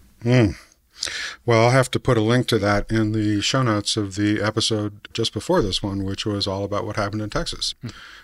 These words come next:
Speaker 1: I'm sure some folks will find that interesting. Well, let's dig into some of the details of this analysis and just really understand why you're making this assertion that local solar basically costs less.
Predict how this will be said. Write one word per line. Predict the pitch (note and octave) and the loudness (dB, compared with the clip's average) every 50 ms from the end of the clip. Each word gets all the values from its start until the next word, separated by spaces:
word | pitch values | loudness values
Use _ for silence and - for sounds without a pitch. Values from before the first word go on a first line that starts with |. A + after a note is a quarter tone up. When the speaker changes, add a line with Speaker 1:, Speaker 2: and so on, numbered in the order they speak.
| - - | -10 -8
Speaker 1:
I'm | G2+ G2 | -4 -4
sure | - - A#2+ A2 G#2+ G2+ | -2 0 0 0 0 0
some | - - - G2+ | -2 -4 -4 -4
folks | - - A2 G2+ - | -4 -4 -4 -2 -4
will | G#2+ F#2+ | -4 -4
find | - G#2 G2+ G2 | -4 -4 -4 -4
that | F#2+ F#2+ F#2+ | -4 -4 -4
interesting. | G#2 G#2 - G2+ - - F#2+ F#2 - _ - - - - - - - - - - | -6 -6 -6 -6 -6 -8 -8 -10 -12 _ -16 -12 -10 -10 -8 -8 -10 -10 -6 0
Well, | - E3+ E3+ E3+ D#3+ - _ _ - | 2 4 4 4 2 0 _ _ -6
let's | G#3 A#3 C4 - - | -4 -2 -2 0 2
dig | - F#3 D#3+ D3+ | 2 4 4 4
into | D3 C3 B2 | 4 4 4
some | - - C3 A#2+ | 2 2 2 2
of | A2 | 2
the | A2 G#2+ | 2 4
details | G#2+ A2+ A2+ A2+ - A2+ G#2 G#2 G2 | 4 4 4 4 4 2 2 2 0
of | G#2+ G2+ | 0 0
this | G#2 A2 A2 - | 0 0 0 0
analysis | A2 G2+ G2+ G2 G2 G2 F#2+ - - F#2 F#2 - - - - | 0 0 0 0 0 0 0 -2 -2 -2 0 0 0 0 -2
and | G#2+ G#2 G#2 G#2 G2+ G#2 G2+ | -2 -2 0 0 0 0 0
just | A#2 A2 - - | -2 -2 -2 0
really | C3 C3+ C3 A#2+ A2+ | 0 2 2 4 2
understand | G#2+ G2+ G#2 G2+ - - A2+ G#2+ G#2 G2 | 2 2 0 -2 0 0 0 0 0 -2
why | F#2+ F#2+ G2 G2+ G2+ G#2 G#2 G#2 G2 G2 G2 - - - - - - - - - - _ _ - G#2+ | -4 -2 0 0 2 2 0 0 -2 -4 -6 -10 -14 -20 -20 -20 -18 -20 -20 -20 -20 _ _ -2 2
you're | A2 G#2+ G#2 | 2 2 4
making | G2+ G#2+ G#2+ G#2 A2 G2+ | 2 2 0 0 0 -2
this | G2+ F#2+ - | -2 -2 -2
assertion | G2 - - - G#2 G2 - - G2+ F#2+ | -2 0 0 0 0 0 -2 -2 -2 -4
that | F2+ F2+ | -4 -4
local | G2 G#2 G#2 G2+ - G#2 | -2 -2 -2 -2 -2 -2
solar | - - A2 G#2 G#2 G#2 G2 F#2+ F#2+ F#2+ F#2 - _ _ _ G2+ | -2 0 0 0 0 -2 -2 -2 -4 -6 -8 -12 _ _ _ -8
basically | F#2+ G#2 G#2 G2+ - - F#2+ F#2 | -4 -2 -2 -2 -2 -4 -4 -6
costs | F2+ - - G2 G#2 - - - | -6 -4 -4 -4 -4 -4 -6 -6
less. | - - - - - - | -8 -8 -8 -6 -4 -4